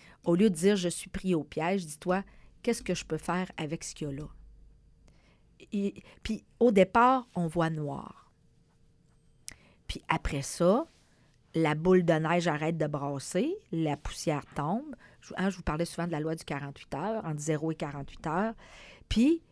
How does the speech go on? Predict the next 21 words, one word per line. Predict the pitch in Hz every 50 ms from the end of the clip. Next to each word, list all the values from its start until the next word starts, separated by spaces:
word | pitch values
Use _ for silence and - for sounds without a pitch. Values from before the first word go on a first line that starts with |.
| _ _ _ _ _ _ _ _ _ _ -
et | 202 196 - _ _ _ _
parce | - 220 - -
que | - 269
souvent, | 254 - - 330 269 294 302
les | 302 240 196
solutions | - - 240 226 208 196 - - 262 262 269
qui | - -
pourraient | - - 170 185 175
être | 165 165
prises, | - - - 208 214 226 233 220 208 - - - - - _ -
on | 175 170
ne | 175 175
veut | 165 160 185 185
pas | - - 208 202
les | 185 165 156 165
envisager. | 156 151 151 147 151 147 131 135 135 - - - _ _ _ _ _ _ _ _ _ _ - - - _ -
Combien | - 147 151 156 160 165
de | 156 151
personnes | 143 - 143 131 - - - 262 320 277
me | 196
consultent ? | 180 - 165 156 151 - - 196 202 208 -